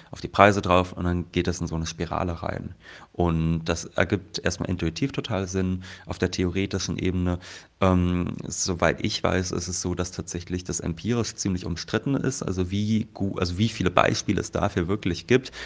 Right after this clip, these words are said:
Das ist ganz schön umstritten. Also es ist ganz lustig, wenn du dir mal so den Wikipedia-Artikel dazu durchliest, der erklärt das halt auch so, wie ich es jetzt erklärt habe. Aber der kann eigentlich auch gar nicht so richtige Beispiele geben, wo das, äh, mal passiert sein soll.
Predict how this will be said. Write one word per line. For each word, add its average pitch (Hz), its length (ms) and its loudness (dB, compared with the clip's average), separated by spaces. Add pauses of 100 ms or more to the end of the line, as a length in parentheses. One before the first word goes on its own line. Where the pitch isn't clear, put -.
(140)
Das 87 100 0
ist 92 120 -2
ganz 92 200 2
schön - 100 -2
umstritten. 127 520 -2 (240)
Also 87 140 -2
es 85 60 0
ist - 40 -4
ganz 87 200 2
lustig, 101 320 0
wenn 87 80 2
du 87 60 4
dir 87 100 2
mal 87 100 0
so 87 100 0
den 85 140 2
Wikipedia-Artikel 92 840 0
dazu - 260 -2
durchliest, 90 500 0
der - 80 -2
erklärt - 320 0
das 90 120 -4
halt 80 100 -2
auch 87 140 -2
so, 87 180 -4
wie 90 40 -4
ich - 60 -4
es - 60 -8
jetzt - 140 -4
erklärt 92 380 2
habe. 104 140 2 (300)
Aber 87 140 4
der 85 120 8
kann - 280 -2
eigentlich 92 360 2
auch - 100 -10
gar - 120 -6
nicht 95 140 2
so 80 100 -4
richtige - 300 -4
Beispiele 90 560 2
geben, 87 360 2
wo 87 80 4
das, 90 220 0
äh, - 140 0
mal 82 300 0
passiert - 420 -2
sein 82 180 0
soll. 87 260 2